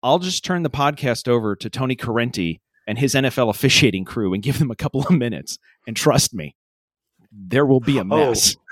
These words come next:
Speaker 2: Oh, they will absolutely make a mess of whatever they touch.
Speaker 1: Whatever,
Speaker 2: Absolutely.
Speaker 1: whatever.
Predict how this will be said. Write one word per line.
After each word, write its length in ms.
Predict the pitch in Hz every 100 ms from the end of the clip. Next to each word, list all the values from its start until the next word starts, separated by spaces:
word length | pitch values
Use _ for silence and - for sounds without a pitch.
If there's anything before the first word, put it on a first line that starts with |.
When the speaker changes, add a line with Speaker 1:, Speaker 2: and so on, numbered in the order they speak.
| - -
Speaker 2:
Oh, 240 | 160 175
they 140 | 143 170
will 200 | 127 113
absolutely 720 | 165 190 - 180 156 160 139
make 180 | 135 143
a 80 | 131
mess 300 | 135 143 156
of 120 | 110
whatever 480 | 127 139 143 135 139
they 180 | 127 117
touch. 380 | - 101 -
Speaker 1:
Whatever, 300 | 151 190 208
Speaker 2:
Absolutely. 420 | 165 - 151 160 185
Speaker 1:
whatever. 220 | -